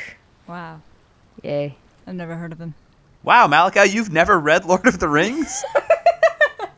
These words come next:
Speaker 1: What, is that, like, an academic text or something?
Speaker 3: Yeah, we studied it in bench school. <laughs>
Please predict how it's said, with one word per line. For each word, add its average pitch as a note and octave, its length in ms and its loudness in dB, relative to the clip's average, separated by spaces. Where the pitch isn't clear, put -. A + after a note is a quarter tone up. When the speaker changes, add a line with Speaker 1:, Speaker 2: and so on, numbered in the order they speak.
Speaker 1:
What, D4 200 0
is D#3+ 60 -14
that, G3 180 0
like, - 120 -2
an F#3 100 -10
academic F#3 520 -10
text G#3 420 -10
or G3+ 60 -12
something? G#3 480 -12
Speaker 3:
Yeah, G3 240 6
we D#3+ 100 2
studied G3+ 380 2
it G3 100 2
in F#3 80 -2
bench A#3 240 2
school. D3+ 680 0
<laughs> - 40 -20